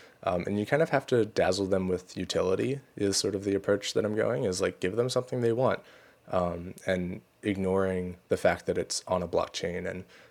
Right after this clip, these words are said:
gives you privacy and stuff, because that's not a selling point. That's just something you have. So somehow, somehow build a product that is using all of this technology, all of this self-sovereignty enabling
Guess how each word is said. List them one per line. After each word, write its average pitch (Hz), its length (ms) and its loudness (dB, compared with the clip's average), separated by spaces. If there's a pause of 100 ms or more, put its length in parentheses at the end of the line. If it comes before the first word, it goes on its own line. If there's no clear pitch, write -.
(140)
gives 90 220 2
you 87 80 -4
privacy 92 640 0
and - 240 -6
stuff, - 320 0
because 92 200 -4
that's 95 200 4
not 95 260 0
a - 60 -8
selling 131 280 2
point. - 280 -6
That's - 160 0
just - 160 -2
something 98 400 -4 (360)
you 104 100 0
have. - 320 -4 (640)
So 95 380 6 (680)
somehow, 107 600 8 (160)
somehow 107 600 6
build 101 340 8
a 104 60 6
product 92 500 4
that 92 320 6
is 92 420 0 (540)
using 113 520 4
all 101 180 10
of 101 100 6
this 101 160 4
technology, 95 560 4
all 92 140 8
of 95 80 4
this 95 140 4
self-sovereignty 92 640 2
enabling 92 500 0